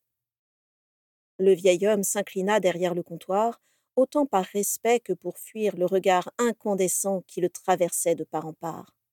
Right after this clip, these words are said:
Oh non, maître, loin de là. Je me réjouis de votre réussite. Simplement, j'espère, j'espère que ces Malfoy ne vous décevront pas. »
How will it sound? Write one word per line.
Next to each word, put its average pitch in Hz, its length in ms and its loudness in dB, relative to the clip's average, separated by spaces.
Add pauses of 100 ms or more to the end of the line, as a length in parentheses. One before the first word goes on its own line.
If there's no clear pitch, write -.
(840)
Oh 294 80 6
non, 262 240 2
maître, 170 360 -6 (320)
loin 262 240 6
de 190 100 0
là. 208 240 2 (680)
Je 269 180 2
me 277 160 6
réjouis 262 500 4
de 220 80 0
votre 208 300 0
réussite. 208 580 2 (580)
Simplement, 240 800 2 (560)
j'espère, 233 680 2 (1300)
j'espère 247 540 2
que 220 80 -2
ces 214 180 0
Malfoy 208 540 2
ne 185 240 0
vous 185 180 -4
décevront 196 540 -2
pas. » 277 240 -2